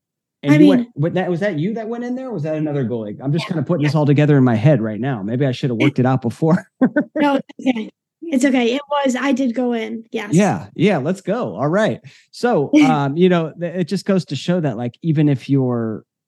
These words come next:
Speaker 1: playing behind, like, one of the best as a backup goalie, like, you're always thirty seconds away from getting in there, right?
Speaker 2: Always. I think I had a two-minute warm-up,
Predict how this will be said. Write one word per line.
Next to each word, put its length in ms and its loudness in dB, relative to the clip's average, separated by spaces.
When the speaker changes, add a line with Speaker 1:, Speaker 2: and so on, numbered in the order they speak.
Speaker 1:
playing 300 0
behind, 440 -2
like, 140 -4
one 160 -2
of 80 2
the 60 -4
best 440 -2
as 140 -6
a 40 -8
backup 400 -2
goalie, 420 0
like, 220 -6
you're 720 0
always 360 2
thirty 260 4
seconds 380 0
away 280 2
from 200 -6
getting 240 -6
in 140 -6
there, 160 -10
right? 200 -8
Speaker 2:
Always. 520 -4
I 140 2
think 180 6
I 100 4
had 200 4
a 300 0
two-minute 420 2
warm-up, 480 0